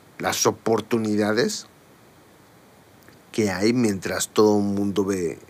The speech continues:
crisis. Entonces, creo que es importante estar al tanto de esta evolución tecnológica, social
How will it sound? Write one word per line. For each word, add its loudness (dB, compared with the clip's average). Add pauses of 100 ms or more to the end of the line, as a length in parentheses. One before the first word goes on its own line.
(320)
crisis. -6 (720)
Entonces, 0 (260)
creo 2
que 2
es -2
importante 0 (340)
estar 0
al 0
tanto 2
de 4
esta 2
evolución 0 (380)
tecnológica, 4
social 0